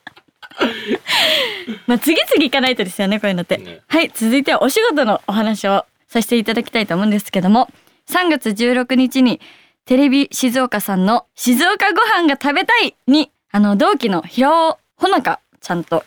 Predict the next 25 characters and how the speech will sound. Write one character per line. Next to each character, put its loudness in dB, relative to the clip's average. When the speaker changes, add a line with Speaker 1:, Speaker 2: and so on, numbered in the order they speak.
Speaker 1:
一 -6
緒 -2
に 2
出 -8
演 0
さ -4
せ -4
て -2
い -8
た 0
だ 0
き 2
ま 4
し -8
た。 2
あ 0
り 0
が 2
と 0
う 0
ご 0
ざ 0
い -2
ま 0
す。 -18